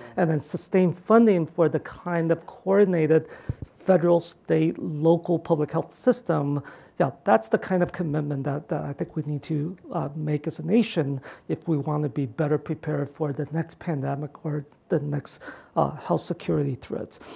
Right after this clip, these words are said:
I, I also kind of want to ask all three of you this question about combating misinformation and disinformation,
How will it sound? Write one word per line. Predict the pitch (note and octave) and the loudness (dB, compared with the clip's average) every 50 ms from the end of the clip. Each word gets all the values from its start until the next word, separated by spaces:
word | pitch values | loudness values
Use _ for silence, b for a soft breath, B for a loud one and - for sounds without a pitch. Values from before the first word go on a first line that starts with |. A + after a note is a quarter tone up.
| B B | B B
I, | B3 B3 - | 4 6 8
I | - B3+ A#3+ | 10 10 10
also | C4 B3+ - C4 G#3 | 10 8 6 2 2
kind | - A#3 A3+ | 6 6 8
of | F3+ | 8
want | F3+ F3+ E3+ E3+ D#3+ D#3+ - - B4+ G4+ F4 | 10 8 8 8 4 2 -2 -8 -14 -10 -10
to | - - - - | -8 -8 -2 2
ask | G3+ F3+ E3 D#3+ - - | 4 4 4 2 0 -2
all | - F3 F3+ G#3 | 4 8 8 8
three | G3+ - - G3 F#3 F3+ | 8 6 4 4 6 6
of | D3+ C#3 | 6 6
you | C#3+ C#3+ C#3+ C#3+ C#3 C3 B B B B B B B B B _ _ | 4 4 4 4 2 0 B B B B B B B B B _ _
this | - F#3+ E3 - | 2 2 2 2
question | - - - - F#3 E3+ - - D#3 D#3 | -2 -6 2 2 2 4 4 0 0 0
about | C#3+ B2 D3+ C#3+ D#3 - - - - | 2 4 4 4 4 0 -2 -10 -16
combating | - - - F3+ D#3 C#3+ - D#3 D3 D3+ D3+ D#3+ D#3+ D#3 D#3+ E3 F3+ - | -10 -2 0 0 0 0 0 -2 0 0 0 0 0 0 0 -2 -4 -4
misinformation | - F#3 F3 F3 E3+ F3 F#3+ F3+ F#3 - F#3+ F#3+ F3+ - - D3+ D#3+ D3 C#3+ C3 - - E3+ D#3 D3 C#3+ | -4 -2 0 2 4 4 2 2 2 0 -2 -2 0 0 0 0 2 0 0 -2 -2 -4 -4 -2 -2 -2
and | C#3 C3+ B2+ | -2 -4 -2
disinformation, | - D3+ C#3+ - - - - - - _ - F3+ D#3+ - F3 C#3+ C#3+ C#3 C3+ - - D#3+ D3 | -2 -2 -2 -4 -8 -14 -20 -20 -12 _ -6 -4 -2 -2 -2 -2 -2 -4 -4 -6 -8 -8 -10